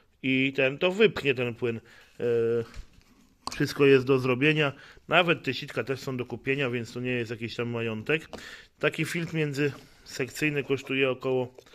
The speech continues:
trzydziestu złotych, moi drodzy. Trzy sekcje to mamy dziewięćdziesiąt, pięć sekcji mamy sto pięćdziesiąt, ale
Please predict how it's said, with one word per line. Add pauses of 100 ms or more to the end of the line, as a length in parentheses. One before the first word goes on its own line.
(540)
trzydziestu
złotych,
moi
drodzy. (1800)
Trzy
sekcje (320)
to
mamy
dziewięćdziesiąt, (1120)
pięć (100)
sekcji (260)
mamy
sto
pięćdziesiąt, (1300)
ale